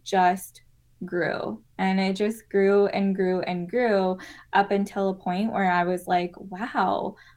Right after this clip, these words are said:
I'm dealing with a really huge problem right now," right? So I think the very first step anyone could take if they're listening to this episode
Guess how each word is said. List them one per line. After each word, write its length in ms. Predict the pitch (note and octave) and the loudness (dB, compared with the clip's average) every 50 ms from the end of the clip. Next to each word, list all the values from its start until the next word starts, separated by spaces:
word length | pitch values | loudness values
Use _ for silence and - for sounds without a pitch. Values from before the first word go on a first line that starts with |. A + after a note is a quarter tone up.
| _ _ - | _ _ -2
I'm 200 | F#3+ F#3 F#3+ G3 | 0 2 2 2
dealing 380 | G3 G#3+ A3+ B3+ C#4 C#4 C#4 | 2 2 0 0 0 0 -2
with 160 | C4+ C#4+ D4 D4 | -2 -4 -2 -2
a 100 | D4 D4 | -2 -2
really 920 | A3+ G3 F#3 F3 F3 F#3+ F#3 F#3 F#3+ F#3+ F#3+ G3 G#3 G#3+ G#3+ A#3 A#3+ A#3+ - _ _ _ | -2 -4 -6 -6 -6 -4 -2 0 0 2 2 2 0 0 0 0 -2 -2 -6 _ _ _
huge 600 | - - - - G3 G3 F#3+ F#3+ F#3+ F#3 F#3 - - _ _ _ _ _ _ - | -20 -14 -6 -2 2 4 6 4 4 2 0 -8 -16 _ _ _ _ _ _ -8
problem 460 | - E3 D#3+ D#3 - - - - - | -4 -2 -2 -2 -2 -4 -6 -6 -6
right 180 | G#2+ - - | -8 -8 -10
now," 380 | - - - - - - - - _ _ - - | -10 -10 -8 -8 -10 -12 -14 -16 _ _ -6 -2
right? 400 | F3 F3 G3 A#3+ C#4+ D#4 D#4+ - - - - - - - - - - - - _ _ _ _ | -2 0 0 0 0 -2 -4 -8 -14 -18 -18 -18 -18 -18 -18 -20 -20 -20 -20 _ _ _ _
So 960 | - - - - B3+ A#3+ A#3 A3+ A3 A3 G#3+ G#3+ G#3 G3+ G3 F#3+ F#3+ - - - _ _ _ - - | -20 -16 -4 2 4 6 8 8 6 6 6 4 2 0 0 -4 -6 -8 -10 -14 _ _ _ -4 0
I 200 | F3+ F#3 F#3+ A3 | 2 2 2 2
think 340 | - G#3+ G3+ G3+ G#3 - | -2 -6 -6 -6 -8 -8
the 140 | - G#3 G3 | -6 -4 -4
very 560 | F#3+ F3+ F3+ F#3 F3+ F#3 F#3 F#3+ G3 G3 G3+ G#3 - _ - | -4 -4 -4 -2 -2 0 0 2 2 2 0 -2 -6 _ -4
first 680 | F#3+ F#3 F#3 F#3+ F#3 F#3+ F#3+ - - - - _ - _ _ _ | -2 0 0 0 -2 -2 -6 -10 -16 -20 -20 _ -20 _ _ _
step 580 | - - - - - - G#3 G3+ F#3 F#3 - - - | -20 -20 -20 -14 -6 -2 0 2 0 0 -2 -8 -6
anyone 840 | - F#3+ F#3 F#3+ G3 G3 F#3+ F#3+ F#3 F#3 F3+ F3+ F#3 F#3 F3+ - - _ _ | -4 -2 0 0 0 0 0 -2 -2 -2 -2 -2 -4 -4 -6 -6 -10 _ _
could 220 | - G3+ E3 - - | -8 -6 -6 -6 -8
take 580 | - - F3 E3+ E3+ F3+ G3 A3 A3+ A3 - - | -14 -10 -8 -6 -2 -2 -2 -2 -4 -6 -10 -8
if 200 | - F#3+ F#3+ - | -8 -8 -6 -4
they're 200 | F#3 F3+ F3+ F3 | -4 -4 -2 -2
listening 440 | F3 F3+ F#3 - - F#3 F#3 F#3 F#3+ | -2 -2 -4 -4 -4 -4 -2 -2 -2
to 120 | F#3+ G#3 | -4 -2
this 200 | F#3+ F#3+ F#3+ F#3+ - | -2 -2 -2 -2 -2
episode 800 | F3+ F3+ - F#3 F#3 - - F#3 F3+ F3+ F3+ F3+ F3+ F3+ F3 | -4 -2 -2 -6 -6 -4 -2 0 2 2 2 2 0 -2 -4